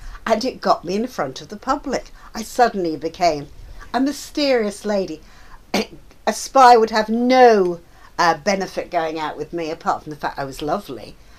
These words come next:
because I had no state secrets. I did meet some interesting people who had state secrets, but my, um,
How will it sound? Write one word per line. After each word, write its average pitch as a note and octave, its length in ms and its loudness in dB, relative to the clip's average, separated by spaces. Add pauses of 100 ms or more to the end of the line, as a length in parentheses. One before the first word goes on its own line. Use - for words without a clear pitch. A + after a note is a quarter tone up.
(240)
because C#4 300 -2
I D4+ 100 0
had D4+ 200 -2
no C#4+ 160 -2
state C4 320 -2
secrets. - 800 -10 (500)
I G#4+ 80 -2
did A4 180 -4
meet C4+ 360 -2
some - 180 -12
interesting F#3 560 -8
people D#3+ 320 -12
who C3+ 80 -12
had A#3+ 180 -4
state B2 300 -12
secrets, - 600 -14 (560)
but G#3+ 280 2
my, G#3+ 500 -2
um, E3+ 440 -4